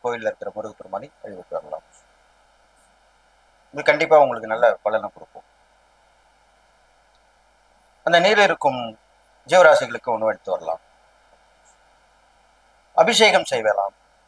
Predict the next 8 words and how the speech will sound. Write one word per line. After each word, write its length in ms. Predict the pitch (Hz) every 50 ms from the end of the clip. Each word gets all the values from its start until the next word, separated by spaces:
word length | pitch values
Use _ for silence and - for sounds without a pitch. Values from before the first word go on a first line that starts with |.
| _ _ _ _ _ _ _ _ -
முருகப்பெருமானை 560 | 156 180 190 - 175 151 135 139 135 139 135 117 110 - - _ _ _ _ _ _ _ _ _ -
பெரும்பாலும் 480 | 147 143 143 139 139 139 135 123 110 101 - _ _ _ _ _ _ _ _ _ _ _ _ _ _ _ _ _ _ _ _ _ _ _ _ _ _ _ _ _ _ _ _ _ _ _ _ _ _ _ _ _ _ _ _ _ _ _ _ _ _ _ _ _ _ _ -
பால் 160 | 147 156 156 147
அபிஷேகம் 460 | 147 139 - 156 143 139 147 143 -
பொதுவானது. 440 | 127 127 131 127 123 - - 92 98 110 - _ _ _ _ _ _ _ _ _ _ _ _ _ _ _ _ _ _ _ _ _ _ _ _ _ _ -
முருகப்பெருமானுக்கு 720 | 151 180 196 190 170 147 131 131 131 127 123 - - 123 104 95 95 - _ _ _ _ _ _ _ _ -
பன்னீர் 300 | 190 214 226 226 208 175
அபிஷேகம், 500 | 139 139 - - 135 120 117 123 135 143